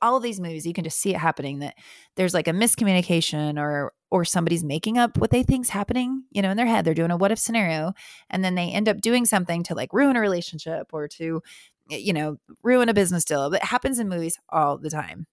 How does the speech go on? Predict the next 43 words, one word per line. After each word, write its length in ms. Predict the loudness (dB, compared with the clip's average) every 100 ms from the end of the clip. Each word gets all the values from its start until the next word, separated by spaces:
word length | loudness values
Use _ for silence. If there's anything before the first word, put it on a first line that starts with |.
| -4
and 140 | -2
it 80 | -2
happens 400 | -2 -2 -2 -2
in 60 | -2
our 120 | -4
life 240 | -6 -10 _ -4
all 100 | -2
the 80 | -2
time 220 | -8 -6
too. 140 | -8 -10 -18 _ _ _ _ _ _ _ _ -20 -12
So 320 | -2 -2 -2 -10 -20 -20 -20 -4
I 100 | -2
hope, 320 | 2 2 2 -2
you 80 | -4
know, 300 | -2 0 -2
that 260 | 0 0 0
when 120 | -4
you 160 | -4 -2
start 260 | -2 -2 -4
to 120 | -6
feel 280 | -2 0 0
super 360 | -2 -2 -4
stressed 340 | 0 0 0 -2
out, 320 | 0 0 -2 _ _ _ -20 -20 _
you 200 | -4 -2
will 300 | 4 4 4 2
stop 560 | 0 2 4 4 4 0 -2 _ -12
yourself, 600 | -8 -8 -8 -6 -8 -10 -20 _ _ _ _ _
okay, 380 | -6 -2 -2 -2
and 200 | -2 0
notice 340 | 0 2 0 0
where 120 | -2
your 80 | 0
mind 260 | -2 -4
is 100 | -6
going. 560 | -4 -4 -4 -6 -8 -10 _ _ _ _ _ _ _ -2
Are 60 | 0
you 200 | 0 0
in 200 | -2 0
the 80 | 0
what 220 | 2 0
if 100 | 0
scenario, 760 | 0 0 -4 -4 -2 -2 -4